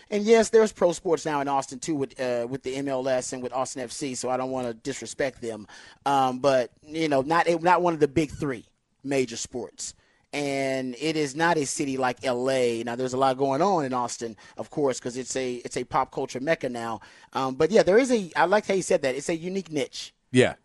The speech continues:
Speaker 1: Um, where you don't have a pro, s-, a, a major pro sport, and it still is a bubbling metropolis that's growing and thriving.
Speaker 2: Yeah, uh, D K R is still the biggest attraction to where to watch something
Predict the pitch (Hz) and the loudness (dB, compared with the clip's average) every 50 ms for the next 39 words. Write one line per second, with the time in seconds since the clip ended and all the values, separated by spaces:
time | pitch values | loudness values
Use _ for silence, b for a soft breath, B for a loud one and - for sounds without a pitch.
0 | _ - 123 131 131 127 127 127 127 131 135 139 135 131 131 127 127 139 151 165 | _ -6 -4 -2 -2 -2 -4 -4 -4 -2 -2 0 0 2 0 0 0 0 2 4
1 | 165 175 170 160 143 - 180 156 151 - - - - 143 139 127 - 151 151 139 | 4 6 4 4 2 4 4 4 4 2 -2 -4 -2 -2 -2 0 0 0 0 0
2 | 147 156 160 165 170 170 147 160 151 135 - 175 156 143 135 - - - 147 139 | 4 4 6 6 6 4 2 0 -2 0 2 2 0 0 0 -4 -6 -2 0 0
3 | 135 135 123 - b b b b b b - 139 135 139 143 147 135 - - - | 0 0 -2 -8 b b b b b b -6 -2 -2 -2 -2 -2 -4 -4 -4 0
4 | - 175 170 165 156 147 - - 156 156 151 135 139 131 127 120 110 98 - 156 | 2 4 6 6 4 4 2 0 0 0 2 2 0 -2 -2 -6 -8 0 4 4
5 | 156 156 156 147 143 139 139 135 131 - - 143 135 - - 127 127 123 - 127 | 4 4 4 2 0 0 0 -2 -4 -2 0 2 2 2 0 -2 -6 -4 -4 -6
6 | 120 - - 117 - 147 147 147 139 131 131 123 117 117 113 - - 127 120 110 | -6 -6 -8 -8 -4 -2 -2 -2 -2 -2 -4 -6 -8 -10 -12 -10 -10 -10 -8 -8
7 | - 131 123 117 107 92 - 60 - _ _ _ _ 127 123 90 85 87 - _ | -6 -6 -4 -4 -6 -6 -10 -14 -20 _ _ _ _ 2 2 2 2 -2 -8 _
8 | - 120 120 123 127 110 120 151 156 - - 160 147 139 135 135 131 127 120 - | 2 2 2 2 2 4 4 4 6 6 6 6 6 8 6 6 6 6 4 2
9 | - - 135 123 123 120 110 95 113 110 95 - 135 127 117 107 120 113 107 - | 2 4 6 6 8 6 6 4 2 0 4 4 4 4 6 4 4 2 2 0
10 | - - - 110 107 - - - 117 110 104 101 - - - 113 104 95 92 90 | -4 -4 -2 -2 -2 -2 2 4 4 4 4 2 0 0 0 2 2 4 2 0
11 | - - - 110 101 101 107 104 101 98 98 98 101 95 90 - - - 82 - | -2 0 0 2 4 6 6 6 4 4 4 4 4 4 4 2 -2 -4 -6 -6
12 | - - 71 - - | -6 -10 -12 -12 -14